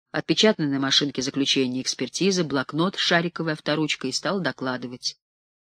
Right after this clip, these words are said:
По её сообщению, выстрел был произведён из многозарядной маузеровской винтовки, применявшейся в немецкой армии в годы Отечественной войны. Наличие на оконном стекле возле пулевого отверстия вкраплений пороховой гари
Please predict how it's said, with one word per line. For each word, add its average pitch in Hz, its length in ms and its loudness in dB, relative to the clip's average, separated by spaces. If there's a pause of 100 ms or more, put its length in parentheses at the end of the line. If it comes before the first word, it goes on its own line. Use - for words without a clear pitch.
(240)
По 156 80 0
её 214 140 8
сообщению, 214 580 6
выстрел 175 480 4
был 196 220 2
произведён 165 640 2 (400)
из 151 180 2
многозарядной 190 960 4 (120)
маузеровской 180 840 4
винтовки, 151 560 -2
применявшейся 143 680 -2
в 139 60 -4
немецкой 143 460 -2
армии 151 440 0 (440)
в 131 120 -8
годы 170 240 6
Отечественной 156 560 0
войны. 131 440 0 (680)
Наличие 208 420 8
на 202 100 6
оконном 104 320 6
стекле 98 420 2
возле 185 260 4
пулевого 180 400 2
отверстия 175 540 2
вкраплений 185 840 4
пороховой 151 500 2
гари 139 420 0